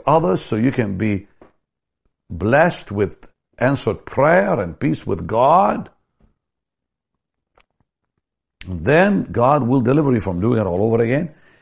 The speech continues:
But he'll, he'll also give you the power of resistance. That's number nine. You will be able to stand against Satan. He'll never,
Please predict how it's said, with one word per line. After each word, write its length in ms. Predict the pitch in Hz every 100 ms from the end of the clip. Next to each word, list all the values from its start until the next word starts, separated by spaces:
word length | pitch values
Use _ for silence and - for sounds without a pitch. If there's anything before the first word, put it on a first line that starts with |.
| _ _ -
But 60 | 82
he'll, 140 | 87
he'll 220 | 85 90 90
also 280 | 113 -
give 180 | 90 107
you 60 | 101
the 140 | 82
power 480 | - - 123 120 92
of 140 | 78
resistance. 760 | 87 82 147 147 - - - - _ _ _ _ -
That's 280 | 117 110
number 320 | 95 - 73 76
nine. 320 | 85 80 - _ _ _ _ _ _ _ _ _ -
You 180 | 95 101
will 160 | 92
be 200 | 80 87 -
able 320 | 131 131 127
to 140 | - 107
stand 540 | - 98 92 90 -
against 420 | 82 87 82 -
Satan. 400 | - 82 - - _ _
He'll 220 | 90 82 80
never, 640 | 92 156 175 90 71